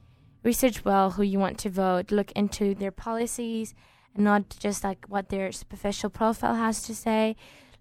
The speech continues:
Look into their, their, um, into what they're saying in their that power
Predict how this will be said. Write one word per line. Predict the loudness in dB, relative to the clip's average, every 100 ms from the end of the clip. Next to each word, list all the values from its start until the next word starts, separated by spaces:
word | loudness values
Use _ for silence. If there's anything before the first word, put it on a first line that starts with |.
| -8
Look | -4
into | -2 -2 -2
their, | -2 -2 -4
their, | -6 -4 -4 -6 -10 -14
um, | -18 -18 -20 -20 _ _ _ _ _ _
into | -20 _
what | _ _
they're | _ _
saying | _ _ _
in | _
their | _ _ _ _ _ _ _ _ _ _ _ _ _ _ _ _ _ _ _ _ _ _ _ _ _ _ _ _ _ _ _ _ _ _ _ _ _ _ _ _ _ _ _ _ _ _ _ _ -10
that | -8
power | -6 -6 -8 -4 -4 -4